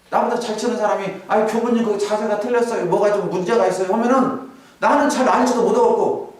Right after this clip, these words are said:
또 고치려고도 그게 습관이 익어갖고 잘 안 돼. 근데 처음부터 교당에 온 사람이 보통급 때부터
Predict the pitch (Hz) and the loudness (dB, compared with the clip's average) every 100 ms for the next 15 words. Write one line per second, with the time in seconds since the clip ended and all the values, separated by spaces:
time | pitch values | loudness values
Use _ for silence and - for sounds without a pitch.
0 | - _ _ _ _ _ _ - - 277 | -20 _ _ _ _ _ _ -12 -2 0
1 | 277 294 269 247 214 226 - 339 302 233 | 0 2 2 2 0 -2 -4 0 2 2
2 | 196 208 196 185 170 170 175 185 165 - | 0 2 2 0 -4 -10 -10 -8 -10 -14
3 | - - _ _ _ _ _ _ _ - | -20 -20 _ _ _ _ _ _ _ -20
4 | 156 160 247 254 247 226 208 196 180 165 | -20 -14 -6 -4 -2 -4 -6 -8 -10 -10
5 | 160 143 143 131 127 117 123 123 113 101 | -8 -8 -6 -4 -4 -4 -6 -6 -8 -10
6 | 101 - - _ _ - 143 - 147 123 | -12 -16 -20 _ _ -12 -10 -10 -8 -8
7 | - 104 - - 139 | -8 -12 -14 -14 -16